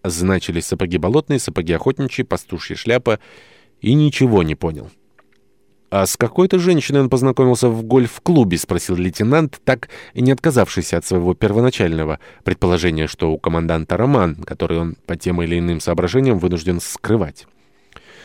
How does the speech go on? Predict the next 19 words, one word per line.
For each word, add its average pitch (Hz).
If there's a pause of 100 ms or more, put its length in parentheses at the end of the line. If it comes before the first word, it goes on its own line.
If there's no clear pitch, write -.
(200)
«Болтает 85
с -
ней 87
ежедневно», — 82
доложили 110
агенты. 98
«Пухленькая, 139
крашеная 95
блондинка 92
маленького 90
роста, 113
возраст 117
около 85
пятидесяти 82
пяти, 113 (500)
ездит 120
на 92
старом 101
Роллс-Ройсе». 82